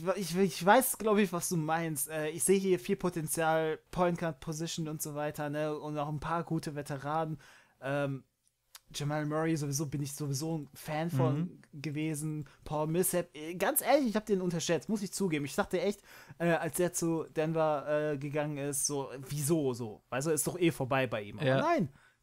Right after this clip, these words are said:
Speaker 1: zeigt sich, äh, doch, sogar im Westen kann er sich noch, äh, durchsetzen. Und ja,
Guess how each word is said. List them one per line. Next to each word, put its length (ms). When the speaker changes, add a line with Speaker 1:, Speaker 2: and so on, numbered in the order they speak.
Speaker 1:
zeigt 320
sich, 260
äh, 220
doch, 260
sogar 260
im 120
Westen 460
kann 180
er 100
sich 220
noch, 260
äh, 400
durchsetzen. 500
Und 220
ja, 540